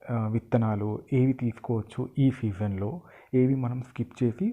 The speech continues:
వచ్చే నర్సరీ మేళలో తీసుకోవచ్చు అనే డీటెయిల్స్ అన్నీ కూడా మీకు నేను త్వరలో ఒక వీడియోలో షేర్ చేస్తాను. వీడియో ఫస్ట్ టైమ్ చూసినట్టయితే please do subscribe the channel. ప్రజెంట్ నేను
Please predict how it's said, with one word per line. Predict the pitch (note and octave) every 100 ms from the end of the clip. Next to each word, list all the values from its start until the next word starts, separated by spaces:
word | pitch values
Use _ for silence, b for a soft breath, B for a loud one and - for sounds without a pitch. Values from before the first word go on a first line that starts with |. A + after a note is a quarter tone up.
| -
వచ్చే | A#2+ - C3
నర్సరీ | A#2+ G#2 -
మేళలో | G2+ G2 F#2+ G2+
తీసుకోవచ్చు | G2+ G#2+ F#2 - F2+ - G#2
అనే | G2+ G#2
డీటెయిల్స్ | G2 G2 G2+ G#2 -
అన్నీ | F#3+ G2+
కూడా | - G#2+ E3 - B B B A2+
మీకు | A2 -
నేను | D#3+ A#2+
త్వరలో | - B2 G#2+ G#2+ D3+ -
ఒక | C#3 A#2
వీడియోలో | G#2+ G2+ G2+ B2+ D3
షేర్ | - G#2
చేస్తాను. | - G2 - - G2 F3 - b b b C3
వీడియో | B2 C3
ఫస్ట్ | C3+ B2+ B2+ -
టైమ్ | B2+
చూసినట్టయితే | A#2+ - A2+ G#2 G#2+ D3+
please | D3+ B2 A#2 -
do | G#2+
subscribe | G#2 F#2 - - G#2+
the | G#2+ G2+
channel. | G2 F#2 C3 G3+ - _ _ _ _ _ _ _ -
ప్రజెంట్ | B2+ B2+ D#3 D3+
నేను | D3+ D3+